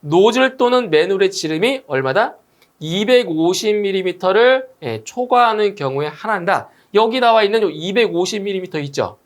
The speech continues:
어, 이거 반드시 기억하셔야 됩니다. 이거 시험에 자주 나오는 내용이에요. 아시겠죠? 그래서 노즐 또는 매너의 지름이 얼마다? 이백오십 밀리미터를, 예, 초과하는 경우에 한한다. 꼭 기억을 하셔야 됩니다.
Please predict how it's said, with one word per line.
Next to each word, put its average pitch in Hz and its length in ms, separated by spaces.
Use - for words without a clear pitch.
어, 143 120
이거 240 260
반드시 208 400
기억하셔야 175 440
됩니다. 113 380
이거 139 160
시험에 196 440
자주 - 280
나오는 180 260
내용이에요. 113 460
아시겠죠? 131 600
그래서 151 280
노즐 185 460
또는 196 320
매너의 151 380
지름이 165 520
얼마다? 147 500
이백오십 160 680
밀리미터를, 160 720
예, 110 120
초과하는 247 640
경우에 127 300
한한다. 135 540
꼭 240 360
기억을 147 540
하셔야 190 320
됩니다. 151 480